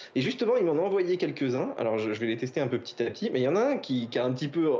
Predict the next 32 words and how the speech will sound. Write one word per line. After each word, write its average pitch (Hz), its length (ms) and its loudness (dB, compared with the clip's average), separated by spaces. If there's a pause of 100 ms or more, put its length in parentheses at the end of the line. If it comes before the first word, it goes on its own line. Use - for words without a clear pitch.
(160)
en 123 80 -2
ce 131 120 -4
moment, 147 180 2
là, 113 100 2
prévu 135 300 -2
pour 117 160 -4
l'été. 117 200 -2
Je 151 60 -2
sais - 60 -14
pas 113 60 -2
si - 140 -10
vous 117 120 0
allez 123 200 2
à 120 60 2
la 110 100 2
plage 135 380 0
ou, 113 160 -2
euh, 107 120 -2 (420)
ou 120 60 -6
vous 117 180 -2
allez 131 140 2
faire 131 160 0
du 117 120 -2
camping. 147 340 -4
Ils 147 120 2
ont 131 40 0
sorti 147 240 -4
ce - 120 -14
qu'ils - 180 -2
appellent 143 320 0
le 113 140 2
glacier. 143 680 0